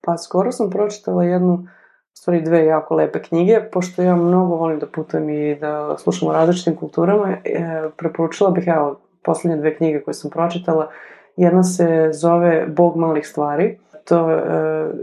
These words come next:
i-, indijski pisac, odnosno spisateljica. Ove, mislim da ima i kod nas da se uzme. Teška knjiga, <laughs> sa malo tužnim krajem,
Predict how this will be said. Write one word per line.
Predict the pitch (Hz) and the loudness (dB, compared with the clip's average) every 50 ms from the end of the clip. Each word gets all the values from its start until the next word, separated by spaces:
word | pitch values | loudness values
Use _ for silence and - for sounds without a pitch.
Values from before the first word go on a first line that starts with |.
| - | -10
i-, | - - - - 180 180 180 | -10 -6 -2 0 0 0 0
indijski | 180 - 165 165 160 180 180 180 - 190 - | -2 -2 0 2 4 2 2 2 -2 -2 -2
pisac, | 165 156 156 - 208 202 - - - - - - - _ _ - - - - - - 180 - - - | 0 -2 0 0 0 -2 -2 -4 -10 -10 -10 -12 -16 _ _ -20 -16 -16 -16 -14 -12 -12 -12 -10 -8
odnosno | - 156 143 - 147 - - 147 | -8 -8 -10 -10 -12 -12 -10 -10
spisateljica. | 143 - - 151 - - - - 143 143 156 175 180 - 262 285 277 - - - - - - - - _ _ _ _ | -8 -6 -8 -6 -6 -6 -4 -4 -2 -2 -2 -2 0 -2 -2 -2 -4 -8 -18 -20 -20 -20 -20 -20 -20 _ _ _ _
Ove, | - 170 165 165 165 160 156 165 165 170 | -4 -2 0 0 0 0 2 2 2 4
mislim | 180 180 180 202 185 | 2 2 2 2 0
da | 190 | 0
ima | 196 196 190 | 0 0 0
i | 175 180 | -2 -2
kod | - 160 160 | -2 -6 -6
nas | 156 156 151 | -8 -10 -10
da | 156 | -12
se | - - - 156 | -10 -6 -4 -2
uzme. | 160 165 165 226 269 294 285 - - - _ _ _ _ _ - | -2 0 0 0 0 0 -4 -8 -16 -20 _ _ _ _ _ 0
Teška | 202 196 208 202 - - _ | 0 0 2 0 -4 -8 _
knjiga, | - 226 220 220 220 262 302 302 - - _ _ | -4 -2 -2 0 0 -2 -2 -4 -6 -12 _ _
<laughs> | _ - 196 180 180 | _ -12 -12 -10 -10
sa | - 180 208 | -6 -4 -2
malo | 214 208 214 208 208 190 | 0 2 2 2 2 0
tužnim | 185 185 220 220 190 202 196 180 180 | 0 0 0 0 2 2 0 -2 -2
krajem, | 180 180 180 190 226 262 247 - | -2 0 0 0 0 0 -2 -4